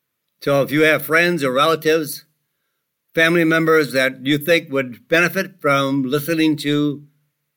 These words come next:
our health topics, just tell them where we are. And if you are outside of the listening area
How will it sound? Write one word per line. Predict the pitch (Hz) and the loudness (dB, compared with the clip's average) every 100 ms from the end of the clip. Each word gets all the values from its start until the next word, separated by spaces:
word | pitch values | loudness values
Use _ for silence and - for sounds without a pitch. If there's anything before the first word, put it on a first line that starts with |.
| _ _ _ _ _ _ _ _ _ _ _ - | _ _ _ _ _ _ _ _ _ _ _ -8
our | 127 123 | -4 -2
health | 147 156 - | 0 0 0
topics, | 156 151 202 - - _ _ _ _ _ _ _ _ _ | -2 0 -4 -4 -20 _ _ _ _ _ _ _ _ _
just | - 143 - | -6 -4 -2
tell | 156 | 0
them | 165 160 | 0 2
where | 160 | 2
we | 160 165 | 4 4
are. | 139 107 82 _ _ _ _ _ _ _ _ _ _ _ _ _ _ _ _ _ _ _ - | 2 0 -6 _ _ _ _ _ _ _ _ _ _ _ _ _ _ _ _ _ _ _ 0
And | 185 170 170 175 | 2 4 2 -2
if | 170 156 147 | -2 -2 0
you | 156 156 | 2 4
are | 143 156 | 4 4
outside | 170 165 170 175 175 147 147 143 _ _ _ _ _ _ 147 | 2 0 0 2 2 0 -2 -10 _ _ _ _ _ _ -4
of | 139 | -2
the | 143 | 0
listening | 139 180 185 165 143 | 2 0 0 0 2
area | 131 123 131 175 | 2 2 0 -2